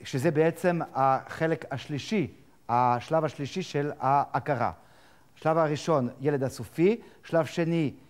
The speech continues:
ילד של מלך אחר, שלב שלישי, של מלך שהוא הרג במו ידיו.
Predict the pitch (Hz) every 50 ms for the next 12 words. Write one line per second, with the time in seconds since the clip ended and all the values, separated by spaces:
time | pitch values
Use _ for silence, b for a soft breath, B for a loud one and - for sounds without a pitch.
0 | B B - 127 165 180 175 160 - - - 147 143 151 151 143 131 - 131 117
1 | - - 160 170 190 226 233 B B B B B B - - 156 175 165 131 -
2 | 160 151 135 - - 185 202 233 254 247 - - - - - - - - - _
3 | _ _ _ _ _ _ _ _ _ _ _ _ _ _ _ - - - 156 151
4 | 147 165 185 196 202 190 - - - - - - 170 175 175 175 165 - - -
5 | - _ _ - 160 185 202 - 156 147 131 147 156 165 151 139 156 131 127 139
6 | 135 139 139 139 127 113 117 104 95